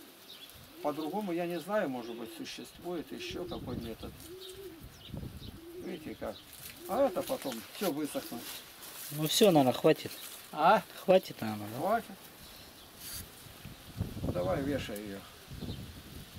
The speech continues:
Speaker 1: А вот щас я ее снимаю, а ты петлю завяжешь. Все. Давай. Господи, благослови.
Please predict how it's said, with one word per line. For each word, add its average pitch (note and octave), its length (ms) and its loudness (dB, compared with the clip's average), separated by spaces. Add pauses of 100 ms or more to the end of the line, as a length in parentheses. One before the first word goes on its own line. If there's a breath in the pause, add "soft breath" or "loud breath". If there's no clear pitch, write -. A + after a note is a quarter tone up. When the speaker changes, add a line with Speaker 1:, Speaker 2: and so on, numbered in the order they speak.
(320)
Speaker 1:
А D#3 60 0
вот D#3+ 120 -2
щас E3+ 240 2
я E3+ 120 4
ее D#3 160 2
снимаю, G3 560 4
а C#3 40 4
ты E3+ 280 -2
петлю E3+ 400 -4
завяжешь. B2+ 400 2 (1200)
Все. - 200 4 (2250)
Давай. B2+ 320 0 (560)
Господи, D3+ 420 0
благослови. D3 680 2